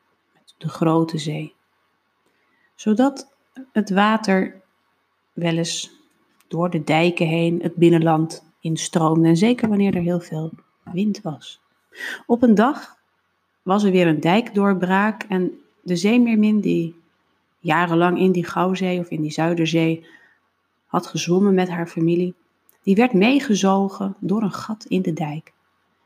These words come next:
en kwam terecht in het Purmermeer. En dat Purmermeer, dat was een stuk rustiger water. En ook al miste ze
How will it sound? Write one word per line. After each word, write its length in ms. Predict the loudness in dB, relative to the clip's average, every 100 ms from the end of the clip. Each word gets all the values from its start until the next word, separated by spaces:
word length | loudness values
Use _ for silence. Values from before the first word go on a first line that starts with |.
| _
en 100 | _
kwam 220 | -2 2
terecht 380 | 2 2 0 -2
in 120 | -2
het 140 | -4 -2
Purmermeer. 680 | -2 0 0 0 -4 -8 -12 _ _ _ _ _ _ _ _ _ _ _ _ _ _ _
En 320 | -20 -20 -6
dat 220 | 0 0
Purmermeer, 500 | 4 6 6 6 6
dat 100 | 4
was 180 | 2 0
een 80 | 0
stuk 280 | -4 -6 -2
rustiger 600 | 0 0 -2 -6 -4 -2
water. 500 | 0 0 -2 -6 -12 _ _ _ _ _ _ _ _ _ _ -6
En 140 | -2
ook 160 | 0 4
al 80 |
miste 360 | 6 6 4 -2
ze 240 | -2 -2